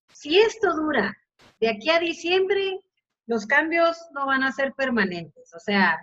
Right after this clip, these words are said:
la recuperación activa de la gente se va a ver bien. O sea, poco a poco van a ir recuperándose, eh, de este tipo de, de, de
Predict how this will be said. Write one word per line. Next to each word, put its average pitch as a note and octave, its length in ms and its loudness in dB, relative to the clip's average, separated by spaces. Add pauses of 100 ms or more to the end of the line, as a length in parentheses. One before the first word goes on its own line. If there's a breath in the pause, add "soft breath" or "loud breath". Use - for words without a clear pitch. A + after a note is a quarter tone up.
(120)
la G3+ 160 2
recuperación G3+ 1160 0 (400)
activa B3 540 2
de A3+ 140 2
la E3+ 140 0
gente B3 680 0 (380)
se G#3+ 240 0
va G#3+ 120 4
a G#3+ 60 2
ver A3+ 220 2
bien. G#3 500 4
O - 40 -20
sea, - 280 -6
poco B3 240 0
a A#3 100 0
poco B3+ 420 2
van G#3 160 4
a A3 40 8
ir G#3+ 100 6
recuperándose, G#3 1080 2 (500)
eh, F#3 500 -2
de F#3+ 160 4
este G3+ 240 2
tipo G#3 320 2
de, D#3 240 0 (560)
de, E3 460 -8
de D#3+ 420 -16